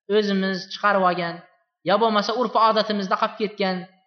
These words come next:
yoki bo'lmasa qadimdan kelayotgan ota-bobolarimizdan shariatda yo'q narsalarni qilishlik ham Allohga itoat etish, payg'ambarga itoat etmaslik bo'ladi. Payg'ambar alayhissalom qilmagan narsani qilishlik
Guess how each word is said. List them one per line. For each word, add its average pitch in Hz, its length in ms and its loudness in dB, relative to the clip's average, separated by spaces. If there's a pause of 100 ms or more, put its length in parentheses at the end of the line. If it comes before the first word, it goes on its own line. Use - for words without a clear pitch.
(280)
yoki 202 240 2
bo'lmasa 220 340 0
qadimdan 226 580 0
kelayotgan 214 560 -2
ota-bobolarimizdan 196 1040 2 (540)
shariatda 226 440 4
yo'q 233 240 4
narsalarni 214 580 0
qilishlik 208 420 -2
ham 262 140 0 (480)
Allohga 190 400 2
itoat 185 380 0
etish, 190 240 -10
payg'ambarga 170 500 -4
itoat 151 260 -6
etmaslik - 500 -10
bo'ladi. - 280 -20 (580)
Payg'ambar 208 300 2
alayhissalom 214 400 0
qilmagan 240 440 0
narsani 196 400 -2
qilishlik 220 480 -2